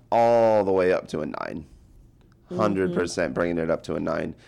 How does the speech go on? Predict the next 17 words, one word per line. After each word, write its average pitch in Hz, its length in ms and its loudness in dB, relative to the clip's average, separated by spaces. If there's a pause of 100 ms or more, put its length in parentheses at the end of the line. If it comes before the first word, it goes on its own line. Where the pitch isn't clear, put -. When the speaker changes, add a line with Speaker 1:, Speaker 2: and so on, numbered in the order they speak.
(120)
Speaker 1:
You 98 100 -4
know, 101 100 4
I'm 107 160 2
looking 107 260 0
at 90 440 0
Breathing 104 360 0
Method, 92 340 0
I'm 92 200 0
looking 85 340 -6
at, 78 500 -4 (320)
uh, 82 360 -2 (120)
The 85 100 -8
Stand, 101 360 0
I'm 95 100 0
looking 90 280 -2
at 82 240 -2
Gunslinger, 85 580 -2